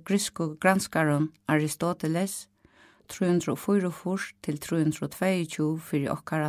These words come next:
tíðarrokning, segði at jørðin mátti vera kúlurund, tí skip hvurvu undir sjónarringin og komu upp undan sjónarringinum, eins og var jørðin kúluskapa.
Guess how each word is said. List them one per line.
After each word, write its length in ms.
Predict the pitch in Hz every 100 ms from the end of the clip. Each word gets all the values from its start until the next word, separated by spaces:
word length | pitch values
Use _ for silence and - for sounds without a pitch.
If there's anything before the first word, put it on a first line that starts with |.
| 151
tíðarrokning, 720 | 160 156 151 160 - 185 196 - - - - _
segði 580 | - - 185 196 156 190 208 - _ _
at 160 | - 165
jørðin 360 | 190 214 196 180
mátti 240 | 175 - 151
vera 280 | 165 151
kúlurund, 840 | 147 220 226 214 156 139 165 214 - _ _ _ -
tí 160 | 202
skip 400 | 208 202 226 240
hvurvu 600 | - 202 220 214 151 165 -
undir 240 | 170 143
sjónarringin 1000 | - 185 202 185 151 156 156 - 175 180 -
og 100 | -
komu 300 | 196 196 -
upp 160 | - - -
undan 440 | 190 165 156 156 -
sjónarringinum, 920 | - 175 170 160 160 156 - 156 160 - - - -
eins 360 | - 208 208 -
og 120 | 185 180
var 160 | 175
jørðin 460 | 160 170 165 151 147
kúluskapa. 840 | - 180 156 143 - 123 - -